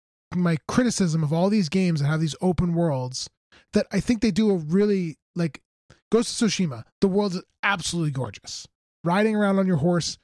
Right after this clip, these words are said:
absolutely amazing. But the, like,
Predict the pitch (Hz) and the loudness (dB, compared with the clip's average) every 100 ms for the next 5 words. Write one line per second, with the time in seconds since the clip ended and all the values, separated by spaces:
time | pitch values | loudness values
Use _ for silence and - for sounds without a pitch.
0 | _ _ _ 214 208 - 190 185 165 156 | _ _ _ 0 0 0 -2 0 2 0
1 | 131 117 104 107 _ _ _ _ - 151 | -2 -8 -12 -18 _ _ _ _ -12 -2
2 | - 262 185 - _ _ _ - 151 190 | 2 2 0 -8 _ _ _ -4 0 2
3 | 180 - - 175 156 | 0 -4 -4 -4 -4